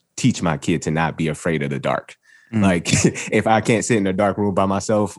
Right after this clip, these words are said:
Speaker 1: how are they gonna look at me and be like, "Yeah, y-, yeah, Dad, I'm not scared either of the dark"? Like, that's gonna be whack.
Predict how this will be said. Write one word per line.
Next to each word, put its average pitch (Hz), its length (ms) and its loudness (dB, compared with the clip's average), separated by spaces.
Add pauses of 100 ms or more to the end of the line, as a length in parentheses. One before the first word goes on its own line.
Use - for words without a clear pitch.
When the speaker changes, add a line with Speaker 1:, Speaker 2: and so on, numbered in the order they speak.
Speaker 1:
how 131 200 0
are 127 60 4
they 120 100 2
gonna 104 180 2
look 101 140 -2
at 98 60 0
me 95 140 0
and 92 100 0
be 92 100 2
like, 90 240 0 (340)
"Yeah, 92 220 2
y-, 85 160 -2
yeah, 95 440 0
Dad, 85 180 0
I'm 90 120 0
not 85 160 -2
scared 82 260 -2
either 76 200 -4
of 69 60 -10
the - 60 -14
dark"? - 320 -8
Like, 117 100 2
that's 131 160 4
gonna 110 100 4
be 98 100 6
whack. 87 320 0